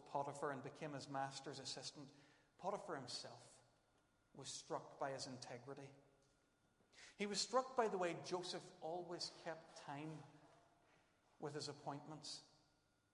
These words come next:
how he treated all the slaves under his care fairly, how he always carried out all instructions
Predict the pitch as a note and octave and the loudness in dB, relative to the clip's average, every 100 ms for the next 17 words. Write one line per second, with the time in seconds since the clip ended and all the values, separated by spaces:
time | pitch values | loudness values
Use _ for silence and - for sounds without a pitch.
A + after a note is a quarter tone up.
0 | _ _ _ _ _ _ _ _ - - | _ _ _ _ _ _ _ _ -20 -2
1 | - F#3 F#3+ F#3+ - G3+ G#3 E3 - D3 | 4 4 4 0 0 2 4 2 4 4
2 | D#3 D#3 D3+ - D#3+ D3+ D3 D3+ C#3+ C3+ | 4 4 0 0 0 0 0 -2 0 0
3 | - - D3+ C#3 C#3 - D3+ C#3 D3+ D#3+ | -2 -4 -2 0 0 -2 0 2 2 0
4 | B2 - - - - - - - - F3 | -2 -10 -16 -18 -20 -20 -20 -10 2 4
5 | F3+ G3 G3+ - - E3+ E3 D3+ C#3+ C#3+ | 8 6 4 0 0 0 2 2 2 0
6 | D#3+ D#3+ F3 F3 - C#3+ - - C#3+ - | 4 6 6 2 -2 -4 -4 -2 -4 -4
7 | D#3 E3 - | -8 -2 -2